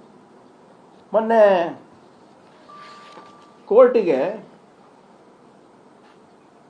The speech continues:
ಮುನಿರತ್ನ ಅವರು ದೋಷಾರೋಪಣಾ ಪತ್ರ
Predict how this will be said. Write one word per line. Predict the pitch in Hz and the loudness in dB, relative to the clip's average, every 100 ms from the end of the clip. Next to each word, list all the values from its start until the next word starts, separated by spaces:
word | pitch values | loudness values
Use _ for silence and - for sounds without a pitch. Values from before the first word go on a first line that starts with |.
| _ _ - - - - - _ - 165 | _ _ -20 -20 -20 -20 -20 _ -18 -10
ಮುನಿರತ್ನ | 208 247 226 220 | -4 -2 -2 -4
ಅವರು | 190 220 | -4 -4
ದೋಷಾರೋಪಣಾ | 180 196 190 190 180 180 180 175 139 147 - | -4 -6 -4 -4 -4 -4 -4 -4 -8 -18 -12
ಪತ್ರ | - 165 | -8 -4